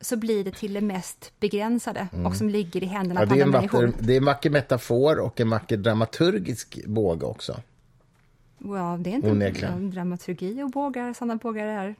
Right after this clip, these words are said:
Speaker 2: Mm.
Speaker 1: Oh my God, det, det är vi som, det är vi som mänskliga aktiviteter,
Speaker 2: Mm.
Speaker 1: skulle jag vilja säga. Vi besitt-, vi är de här berättelserna
Speaker 2: Men jag ska
Speaker 1: på
Speaker 2: fråga
Speaker 1: olika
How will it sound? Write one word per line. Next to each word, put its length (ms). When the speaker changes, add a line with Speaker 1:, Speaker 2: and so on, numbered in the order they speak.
Speaker 2:
Mm. 240
Speaker 1:
Oh 60
my 120
God, 220
det, 140
det 140
är 140
vi 220
som, 420
det 80
är 100
vi 240
som 140
mänskliga 580
aktiviteter, 540
Speaker 2:
Mm. 120
Speaker 1:
skulle 120
jag 60
vilja 100
säga. 320
Vi 220
besitt-, 500
vi 160
är 260
de 120
här 120
berättelserna 540
Speaker 2:
Men 140
jag 100
ska 100
Speaker 1:
på 60
Speaker 2:
fråga 140
Speaker 1:
olika 120